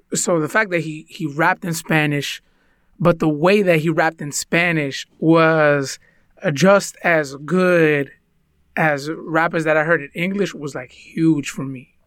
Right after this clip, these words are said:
and resonated with me. Like, the way he uses his metaphors, his wordplay, I mean, all of that. Uh, he, he even sang before Drake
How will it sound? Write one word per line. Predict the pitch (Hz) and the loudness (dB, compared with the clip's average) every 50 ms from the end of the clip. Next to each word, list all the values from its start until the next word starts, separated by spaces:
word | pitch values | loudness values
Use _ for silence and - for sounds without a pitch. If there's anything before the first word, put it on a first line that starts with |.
| _ _ - | _ _ -6
and | 196 143 | -4 -2
resonated | 139 151 160 160 160 165 143 143 139 135 135 151 135 | 0 0 0 0 -2 -6 -10 -10 -12 -12 -12 -14 -16
with | 135 131 | -16 -16
me. | 131 131 | -16 -14
Like, | 135 139 131 131 | -14 -14 -12 -12
the | 147 147 | -8 -6
way | 156 151 151 | -6 -4 -4
he | 156 156 | -6 -8
uses | 156 151 147 143 143 139 135 | -8 -10 -10 -10 -12 -12 -14
his | 143 151 | -14 -14
metaphors, | 147 151 156 170 175 170 - - - 156 151 139 135 131 | -10 -4 -2 -2 -2 -2 -6 -8 -10 -10 -10 -10 -10 -12
his | - 143 135 | -12 -14 -14
wordplay, | 131 135 160 170 175 175 165 151 _ 180 175 165 156 151 151 143 143 135 - - - - - - - - _ | -8 0 4 4 4 4 2 0 _ -8 -4 0 0 0 0 0 -4 -8 -12 -20 -20 -20 -20 -20 -20 -20 _
I | - 165 | -2 -2
mean, | 160 160 160 156 151 147 139 139 139 _ - - _ - - - | 0 0 -2 -2 -4 -6 -10 -12 -14 _ -20 -20 _ -20 -14 -2
all | - 190 185 170 | 0 0 2 2
of | 160 151 | -2 -2
that. | 151 151 147 139 - - - - - - - - | -2 -2 -2 -2 -6 -10 -16 -20 -20 -20 -6 -2
Uh, | 151 147 135 131 131 | -2 0 0 -2 -4
he, | 135 160 165 160 - | -4 -4 -4 -4 -6
he | - 220 180 185 185 185 | -6 -2 -2 0 0 0
even | 180 175 170 170 170 156 151 147 139 135 143 - _ _ _ | 0 0 0 -2 -2 -6 -6 -8 -10 -14 -16 -18 _ _ _
sang | - - - 190 165 175 185 170 160 151 143 | -8 -6 -2 -2 0 0 2 0 0 -2 -4
before | 139 143 - - 170 165 165 156 | -8 -10 -6 -2 2 2 2 2
Drake | 139 147 160 175 165 147 - - - | 2 2 2 2 2 0 -4 -10 -20